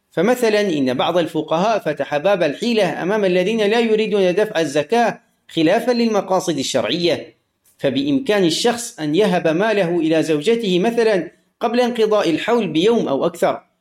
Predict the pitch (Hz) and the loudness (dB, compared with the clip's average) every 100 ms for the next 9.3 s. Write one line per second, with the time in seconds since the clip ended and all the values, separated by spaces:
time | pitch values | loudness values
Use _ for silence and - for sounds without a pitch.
0 | _ _ - 135 175 233 220 180 185 165 | _ _ -4 0 4 4 2 0 -2 -4
1 | - 170 220 208 156 196 233 202 185 170 | -2 2 2 0 -2 0 0 2 0 0
2 | 160 165 180 233 208 180 175 214 196 165 | -2 -2 0 2 2 2 4 4 4 2
3 | 147 160 156 156 208 202 156 - 233 190 | 0 0 -2 -2 0 0 0 0 0 0
4 | 165 202 220 185 120 139 165 175 139 - | 2 2 2 0 0 -2 -2 -2 -2 -4
5 | _ _ _ _ _ - 120 135 185 185 | _ _ _ _ _ -8 0 2 2 2
6 | 170 160 139 202 196 139 120 190 165 110 | 0 -2 -2 0 2 0 0 0 0 -2
7 | - _ _ 139 131 151 147 185 190 180 | -8 _ _ -2 0 0 0 0 0 -2
8 | 175 160 143 208 214 180 139 127 127 180 | 0 -2 -2 -2 0 -2 -2 -4 0 0
9 | 170 160 - | 0 -2 -4